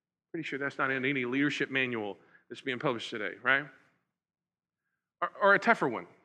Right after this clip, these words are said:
"Go up to the mountain and look over into the promised land, but you won't cross into it." See, Joshua had seen all of this in Moses' life.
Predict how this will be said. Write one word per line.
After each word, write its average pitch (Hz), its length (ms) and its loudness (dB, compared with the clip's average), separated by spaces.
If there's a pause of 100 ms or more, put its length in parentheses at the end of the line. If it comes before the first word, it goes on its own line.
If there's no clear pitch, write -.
(960)
"Go 190 220 8
up 240 180 6
to 214 100 4
the 170 60 2
mountain 139 460 2 (680)
and 160 160 4
look 190 160 6
over 175 280 8
into 165 120 4
the 139 80 -2
promised 151 380 2
land, 120 160 -4
but 123 140 -4
you 135 100 -2
won't 123 160 -8
cross - 280 -8
into 127 220 -10
it." - 100 -12 (1160)
See, 196 60 4
Joshua 247 380 10
had 202 160 8
seen 269 260 6
all 185 160 8
of 165 60 4
this 170 200 4
in 165 120 4
Moses' 185 360 4
life. 113 120 -6